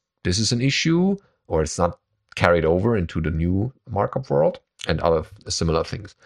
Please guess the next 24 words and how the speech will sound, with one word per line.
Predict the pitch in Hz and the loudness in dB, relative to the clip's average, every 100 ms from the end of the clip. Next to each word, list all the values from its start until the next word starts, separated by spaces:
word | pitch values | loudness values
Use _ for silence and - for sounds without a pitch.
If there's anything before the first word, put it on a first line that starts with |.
| - - | -20 -4
So | 95 | 0
when | 95 | 2
they | |
first | 90 160 196 | 2 2 0
encountered | 147 - 98 107 | -2 -2 -2 0
Markdown, | 92 156 - 190 220 | 2 2 2 0 2
they | 185 | -2
thought | - 196 - | 0 -2 -2
some | 196 | -6
parts | - 190 196 | -2 -2 -2
of | - 190 | -4 -4
it | 185 _ 123 | -6 _ -4
were | 117 - | -2 0
obviously | - 95 101 90 - | -2 0 0 -2 -4
good, | - 123 233 - - - | 2 2 2 -2 -12 -6
but | 233 | -2
others | 214 208 165 | 0 -2 0
made | 170 170 - _ _ - | -2 -2 -12 _ _ -2
them | 123 120 | -2 -2
pine | - 104 104 147 165 - | -4 -2 2 0 -2 -6
for | - 120 | -2 0
B, | 110 104 135 156 - _ _ _ _ | 2 2 2 0 -4 _ _ _ _
B | 123 135 | 0 0
code. | - - 139 73 | 2 4 4 0